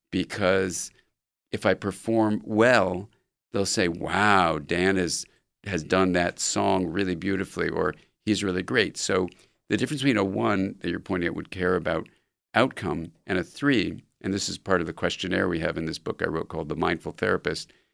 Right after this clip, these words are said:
You can see in the chapter on traits, this whole thing outlined with an interview you can do with the questions from a P D P point of view. You know, basically a one, you say,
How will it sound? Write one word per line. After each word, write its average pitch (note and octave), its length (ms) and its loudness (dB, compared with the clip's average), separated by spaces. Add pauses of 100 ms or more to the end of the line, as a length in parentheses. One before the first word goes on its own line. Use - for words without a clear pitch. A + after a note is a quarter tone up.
(140)
You F#2+ 120 -4
can F2 140 -4
see F2+ 420 0 (400)
in F2+ 100 -2
the E2+ 120 -4 (100)
chapter F2+ 340 0
on E2 80 -2
traits, - 420 0
this - 160 -6
whole F#2 500 -2
thing F2 280 -2
outlined D2+ 560 -2 (260)
with E2 140 -4
an E2+ 100 -4
interview E2+ 380 0
you D#2 80 -4
can D#2+ 160 -8
do D2 160 -6
with - 100 -12
the - 60 -12
questions F2 500 -2 (840)
from F2 180 -4
a D#2+ 40 -2
P F#2+ 180 -2
D F2 100 0
P G#2+ 160 -4
point F#2 220 0
of D2 60 -2
view. D#2 200 -2 (580)
You A2 80 2
know, F2+ 120 4
basically G2+ 720 2
a F#2 100 2
one, A2+ 400 2
you G2 120 0
say, F2 340 0